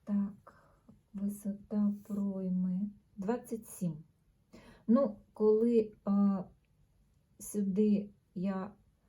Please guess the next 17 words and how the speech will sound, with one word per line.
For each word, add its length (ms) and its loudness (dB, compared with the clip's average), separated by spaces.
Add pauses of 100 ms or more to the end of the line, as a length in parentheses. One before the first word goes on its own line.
(260)
увішью 800 -4 (680)
рукав, 600 -6 (440)
то 240 -2
буде, 360 -2
звичайно, 880 2 (760)
менше. 760 -2 (1600)
Бо 140 -2
ми 120 0
знаємо, 480 4
що 680 -6
шви 360 -2
припосаджують 920 -6
трохи 300 -6
полотно. 720 -6 (720)
І 260 2
до 640 8 (600)
пройми 880 4